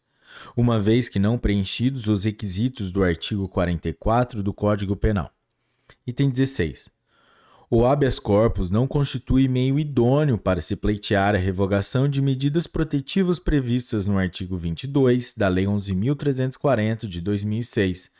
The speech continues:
que não implicam constrangimento ao direito de ir e vir do paciente. Item dezessete. A audiência de retratação prevista no artigo dezesseis da Lei onze mil trezentos e quarenta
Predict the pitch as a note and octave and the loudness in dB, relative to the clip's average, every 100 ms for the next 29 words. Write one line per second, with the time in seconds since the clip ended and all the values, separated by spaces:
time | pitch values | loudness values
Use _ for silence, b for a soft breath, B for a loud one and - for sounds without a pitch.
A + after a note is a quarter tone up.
0 | B B B B B B - G#2 G#2 B2+ | B B B B B B -2 0 2 2
1 | A#2 F2+ - B2 C3+ G#2+ G2+ - B2 C3 | 0 -2 0 0 2 0 -4 -2 0 0
2 | - D3 D3 D3 D3+ D3 F3 E3 A2 G#2+ | 0 0 0 0 2 2 2 2 2 2
3 | F#2+ G2 G2+ B2+ A#2+ F#2+ G#2 C3+ D#3+ A2 | 0 0 2 0 -2 -4 0 0 0 0
4 | A#2 B2 A#2+ A2+ - B2+ F#2 C#2+ - - | -2 -2 -2 -2 -2 -2 -4 -6 -14 -20
5 | _ _ _ _ _ _ _ _ - B2+ | _ _ _ _ _ _ _ _ -6 0
6 | C#3 B2+ C3+ - D2 - - _ b b | 2 4 2 0 -4 -6 -20 _ b b
7 | b b b b b b F3 E3+ D#3 F#3 | b b b b b b 0 2 2 2
8 | G#3+ G3 B2+ A2 G2+ G2+ - F2+ - A#2+ | 2 0 0 2 2 0 0 -2 0 0
9 | C3 G2 F2 A2 - F#2 E2 - F#2 F2+ | 2 0 2 -2 0 -2 -2 -4 -4 -4
10 | F2 F2+ F2+ - A2+ B2 G#2 F#2+ F#2 G2+ | -4 -2 -2 0 2 2 2 0 0 0
11 | G#2+ G2+ G2 C#3+ C3+ G#2+ A2+ - A#2+ F2+ | -2 -2 -2 -2 -4 -4 -4 -4 -2 0
12 | F2+ F2 | -2 -4